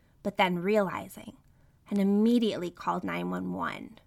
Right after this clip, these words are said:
saying that they thought there was two dead bodies because they weren't sure, and neither body appeared to be moving, and there was a lot of blood. The first responder checked both bodies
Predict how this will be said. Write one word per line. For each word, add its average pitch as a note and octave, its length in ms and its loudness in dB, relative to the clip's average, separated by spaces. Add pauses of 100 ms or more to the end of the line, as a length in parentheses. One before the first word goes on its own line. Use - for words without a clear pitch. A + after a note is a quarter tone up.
(140)
saying G#3 480 2
that F#3+ 140 -4
they F#3 100 -4
thought F3+ 260 -6
there F3 120 -8
was E3+ 220 -12
two A3+ 300 -2
dead F3+ 440 -2
bodies - 680 -6 (480)
because A3 480 6 (240)
they G#3 140 0
weren't G3+ 340 -2
sure, F#3 560 -4 (520)
and G3+ 240 0
neither G#3+ 340 2
body F#3+ 420 -2
appeared F3+ 380 -8
to - 100 -10
be - 200 -10
moving, - 640 -10 (380)
and G3 120 -2
there F#3 80 0
was F#3+ 140 -4
a F#3 40 -4
lot F3 280 -4
of - 180 -16
blood. - 340 -10 (1400)
The A#3+ 120 0
first C4+ 320 2
responder G3+ 800 0 (180)
checked - 420 -4
both A3+ 320 0
bodies - 640 -6